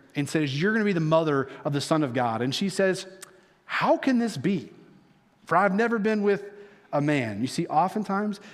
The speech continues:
God calls us to do things that are outside of our comfort zones. God is gonna call you to do something in which you're like,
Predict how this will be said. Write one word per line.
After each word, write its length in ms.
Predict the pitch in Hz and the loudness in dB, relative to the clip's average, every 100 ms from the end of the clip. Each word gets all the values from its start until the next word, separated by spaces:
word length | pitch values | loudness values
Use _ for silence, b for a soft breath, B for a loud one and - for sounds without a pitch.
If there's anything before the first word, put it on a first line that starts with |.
| B 123 | B -2
God 340 | 151 170 165 | 2 4 2
calls 440 | - 165 165 175 | 0 2 4 2
us 100 | 180 180 | 0 -2
to 120 | 135 | -4
do 200 | 123 147 | -2 -4
things 440 | - 170 170 175 B - | -2 -2 -2 -4 B 0
that 120 | 151 | 0
are 140 | 131 | 0
outside 400 | - 147 160 170 | -2 -4 -2 -2
of 80 | 151 | 0
our 100 | 147 | -4
comfort 320 | 139 143 117 | -4 -4 -6
zones. 380 | 101 90 85 - _ _ _ _ _ _ _ - B - | -12 -14 -14 -18 _ _ _ _ _ _ _ -20 B 0
God 200 | 190 202 | 2 2
is 80 | 175 | 0
gonna 160 | 180 | -4
call 420 | 135 - 190 202 214 | -4 -2 2 2 2
you 100 | 220 | -2
to 120 | 156 | -2
do 180 | 165 202 | -2 0
something 520 | - 202 196 214 185 | 0 0 0 -2 0
in 60 | |
which 160 | 156 147 | 0 0
you're 120 | 160 | 0
like, 300 | 147 135 131 | 0 0 -2